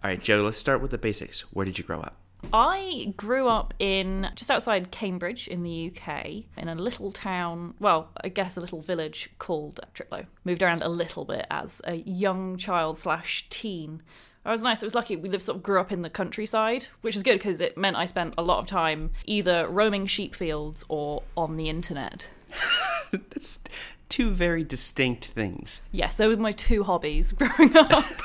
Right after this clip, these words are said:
Speaker 2: <laughs> Literally, roaming sheep fields or the internet. That, that was it. <laughs> I was an interesting child. <laughs> Diverse interests.
Speaker 1: So this is the thing I always ask when I hear that someone grew up in a village. In this small village, how many pubs were there?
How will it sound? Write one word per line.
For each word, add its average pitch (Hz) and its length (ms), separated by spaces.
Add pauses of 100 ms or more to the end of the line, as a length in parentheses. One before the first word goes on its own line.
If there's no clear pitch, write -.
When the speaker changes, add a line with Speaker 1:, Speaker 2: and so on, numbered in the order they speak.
(440)
Speaker 2:
<laughs> - 540
Literally, 254 720 (480)
roaming 302 340
sheep 254 300
fields 151 560 (120)
or 202 200
the 175 160
internet. 151 480
That, - 220
that 165 180
was 180 160
it. 143 300 (160)
<laughs> - 180
I - 20
was 190 160
an 175 140
interesting 202 800
child. 185 640 (500)
<laughs> - 560
Diverse 180 720
interests. - 840 (220)
Speaker 1:
So - 140
this 151 160
is - 60
the 151 60
thing 139 160
I 104 120
always 95 260
ask 90 300
when 92 80
I 87 60
hear 87 240
that 82 100
someone 87 260
grew 92 160
up 85 120
in 87 40
a 85 60
village. 87 340 (200)
In 156 100
this 190 200
small 151 260
village, 98 380
how 151 180
many 156 200
pubs 104 380
were 85 180
there? - 200